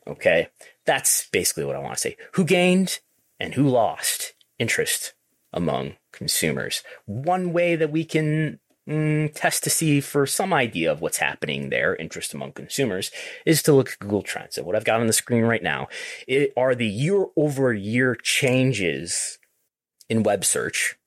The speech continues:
in the United States for some, I don't know, one, two, three, four, five, six, seven, eight, nine, nine wrestling brands. A E W, Impact, New Japan, G C W, M L W,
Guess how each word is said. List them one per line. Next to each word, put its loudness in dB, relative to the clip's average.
in 2
the 4
United 2
States -2
for 2
some, -2
I -4
don't -4
know, -8
one, -4
two, -6
three, -4
four, 0
five, -2
six, -2
seven, -2
eight, -12
nine, -4
nine 2
wrestling 0
brands. -6
A 2
E 2
W, 0
Impact, 0
New 2
Japan, -2
G 2
C 0
W, -2
M 4
L 4
W, -2